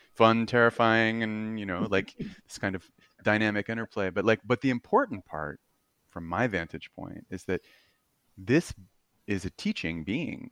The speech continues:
Speaker 1: who is so generous with their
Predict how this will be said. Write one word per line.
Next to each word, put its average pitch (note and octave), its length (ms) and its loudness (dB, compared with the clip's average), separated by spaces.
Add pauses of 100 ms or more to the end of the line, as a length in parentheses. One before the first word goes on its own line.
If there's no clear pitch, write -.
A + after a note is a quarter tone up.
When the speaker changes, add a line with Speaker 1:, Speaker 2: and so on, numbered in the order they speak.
(100)
Speaker 1:
who G2+ 440 -6
is G2 180 -4
so D3 240 0
generous G#2 800 -2 (240)
with F#2+ 260 0
their F#2+ 500 2